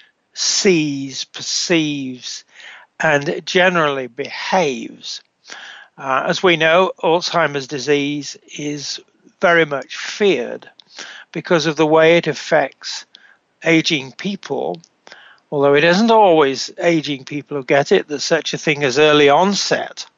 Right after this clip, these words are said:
um, Alzheimer's, dementia, and we've done episodes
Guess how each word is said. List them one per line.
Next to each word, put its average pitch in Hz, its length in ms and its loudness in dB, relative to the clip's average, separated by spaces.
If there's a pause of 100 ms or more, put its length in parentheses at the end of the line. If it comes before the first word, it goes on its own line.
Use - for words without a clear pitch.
(640)
um, 127 480 -4 (100)
Alzheimer's, 143 800 -2 (160)
dementia, 139 760 0 (420)
and 123 100 -14
we've 127 240 -8
done 139 200 2
episodes 135 800 -2